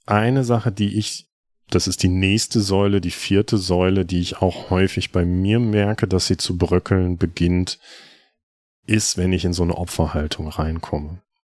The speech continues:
Und das mache ich häufig aus Selbstschutz, dass ich die Verantwortung von mir wegschiebe und sie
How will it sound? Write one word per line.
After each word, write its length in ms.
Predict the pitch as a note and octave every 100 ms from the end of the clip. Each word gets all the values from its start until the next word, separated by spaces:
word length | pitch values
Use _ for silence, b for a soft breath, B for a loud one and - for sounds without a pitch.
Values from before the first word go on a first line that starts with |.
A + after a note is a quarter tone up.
| _ -
Und 120 | E2+
das 320 | E2 D#2 - -
mache 340 | F#2 G2+ G#2+
ich 260 | F#2+ - - -
häufig 340 | G#2+ G#2+ F2
aus 140 | F2 -
Selbstschutz, 840 | B2+ D#3+ - - D#3+ - - - _
dass 220 | - F#2
ich 100 | G2
die 100 | -
Verantwortung 1040 | F#2+ F#2+ F#2 F#2+ F#2+ F#2+ F#2+ - F#2 F2+ F#2 b b b _
von 360 | - - F#2
mir 280 | F2+ F#2 F2
wegschiebe 680 | F#2+ G2+ - - B2 B2 B2
und 180 | G2 F#2
sie 180 | -